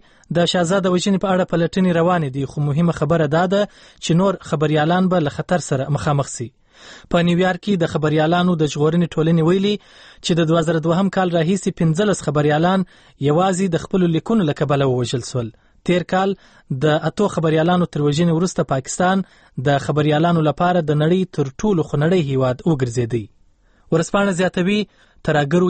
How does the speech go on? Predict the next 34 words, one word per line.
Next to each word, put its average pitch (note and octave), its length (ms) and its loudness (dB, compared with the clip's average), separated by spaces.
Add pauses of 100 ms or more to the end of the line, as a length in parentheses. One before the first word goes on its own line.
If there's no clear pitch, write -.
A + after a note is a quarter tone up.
یوازې E3+ 400 0
په E3 120 0
دوه D#3 120 2
زره D3 240 0
لسم F3+ 240 -2
کال F3 340 0
کې G3+ 120 0 (460)
دوه E3 240 2
زره F3+ 220 0
پنځه D#3 320 0
سوه F3 200 0
دوه D3+ 280 -2
څلوېښت D3+ 380 0
کسان D3+ 280 -2
ووژل G3 420 2 (460)
او D#3 160 2
د D#3 120 2
لاقانونیت D#3 600 0 (180)
له C#3+ 140 0
کبله F#3 340 2 (400)
عام F#3 260 2
مجرمان E3 540 0
په E3+ 40 -2 (100)
آزاده D3+ 380 -2
ګرځي. A#2 300 -6 (600)
بل G3 160 2
خوا G3 160 0
د F3 180 -2
سړي E3 220 -2
تښتونې F#3 460 0
پیښې G3+ 320 0 (120)
په D3+ 80 -2 (100)
ډېرې G3 280 2
چټکۍ D#3+ 380 -2